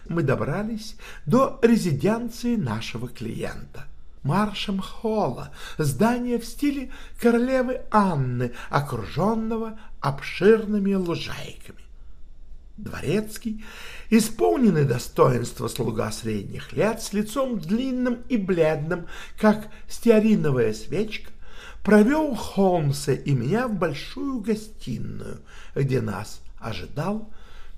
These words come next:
мистер Хардерн. Это был высокий человек, плотного телосложения, лет пятидесяти, с властными манерами, не терпящий никаких возражений,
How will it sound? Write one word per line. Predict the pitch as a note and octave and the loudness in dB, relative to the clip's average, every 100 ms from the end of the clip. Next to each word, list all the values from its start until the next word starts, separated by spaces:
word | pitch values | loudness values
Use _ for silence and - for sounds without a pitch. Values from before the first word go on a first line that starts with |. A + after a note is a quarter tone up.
| - | 0
мистер | G3 C4 A#3+ - - A#3+ A#3+ - - - | 2 2 -2 -8 -6 -6 -6 -12 -12 -12
Хардерн. | - - C3 G#2 A2 - C3 - - - - - - - - - - - - - - | -10 0 2 2 -4 -6 -6 -6 -10 -12 -14 -14 -16 -14 -12 -12 -16 -20 -20 -20 -6
Это | G3 G#3 F#3+ | -2 0 2
был | G#3 A3+ - G#3+ | 2 2 -4 -4
высокий | B3+ - - A2+ - - - | -2 -2 -2 -2 -2 -8 -10
человек, | - - - D3+ G#3+ - - - - - - - | -8 -8 -6 -4 -4 -6 -12 -12 -14 -14 -14 2
плотного | E3 C#3+ A3+ - A#3+ A#3+ | 4 6 4 2 -2 -2
телосложения, | A#3+ B3 B3 A#3+ - A#3+ A3+ D#3 C3+ A2+ A2+ - - - | 0 0 0 0 -2 0 0 4 4 4 0 -4 -4 2
лет | A3 B3+ B3+ - | 4 4 0 -6
пятидесяти, | C#3 - C3 A2+ A#2 - C#3+ C#3+ - | -6 -2 -4 -4 -6 -2 -2 -2 -2
с | C#3 - | -4 -2
властными | C#3+ C2 C3 - - - - A#2 | 0 2 0 -2 -8 -8 -8 -6
манерами, | - - C#3+ E3+ G#3+ G#3 A3 - - - - | -8 -6 -2 0 2 0 -2 -10 -16 -14 -2
не | E3 C#3+ | 0 0
терпящий | - C#3+ C#3+ - G#3+ F#3+ - B3+ A#3+ - | -4 -6 -6 -6 -6 -4 -2 -2 -2 -2
никаких | A#3+ D4 - F#3 C#3+ - B2 | -2 -2 0 0 0 -2 -2
возражений, | G#2+ B2 C#3+ G#2+ - - C3+ | 0 0 0 -2 -6 -4 -6